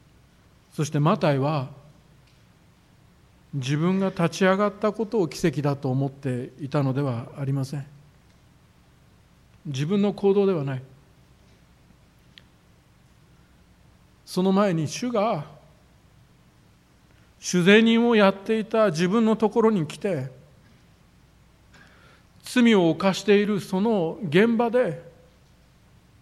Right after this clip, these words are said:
「私についてきなさい」と彼を招待した。神様の行動をマタイは奇跡として記録しているのであり、マタイはそれが奇跡だと思っていたし、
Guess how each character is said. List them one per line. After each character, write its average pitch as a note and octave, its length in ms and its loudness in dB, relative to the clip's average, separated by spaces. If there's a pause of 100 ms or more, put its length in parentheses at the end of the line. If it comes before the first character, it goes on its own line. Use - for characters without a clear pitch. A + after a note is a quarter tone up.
(300)
「私 E3 380 0
に A3 120 2
つ - 180 -2
い F#3+ 60 2
て F3+ 120 0
き F3 100 -2
な D3+ 120 2
さ D3+ 220 -4
い」 C3+ 80 -4
と A3 220 -2
彼 G#3 280 -6
を F3 100 -2
招 A3+ 240 -2
待 C3+ 240 -4
し - 100 -16
た。 - 100 -18 (1700)
神 B3 260 4
様 G3+ 220 0
の G#3 120 0
行 G3 300 2
動 A3 100 0
を A3 360 -4 (500)
マ F3 160 4
タ F3 120 0
イ D3+ 40 2
は C#3+ 120 0
奇 - 200 -2
跡 - 160 -2
と D3+ 120 -6
し - 120 -10
て D3 320 -6 (180)
記 - 120 -4
録 D3+ 280 0
し D3+ 80 -6
て E3 140 -4
い C#3+ 100 0
る D#3+ 100 0
の C3+ 140 -2
で C3 180 -6 (360)
あ C#3+ 100 -4
り、 C#3+ 60 -4
マ D#3+ 200 0
タ F#3 120 4
イ D#3 40 4
は D3 120 2
そ E3 180 -2
れ F3 100 0
が F#3+ 240 -4 (420)
奇 - 200 -2
跡 G#3+ 140 -2
だ D3+ 140 4
と C#3+ 100 -4
思 C#3 180 2
っ - 20 0
て D3+ 180 -8
い C3 60 -6
た B2 160 -12
し、 D#3 320 -8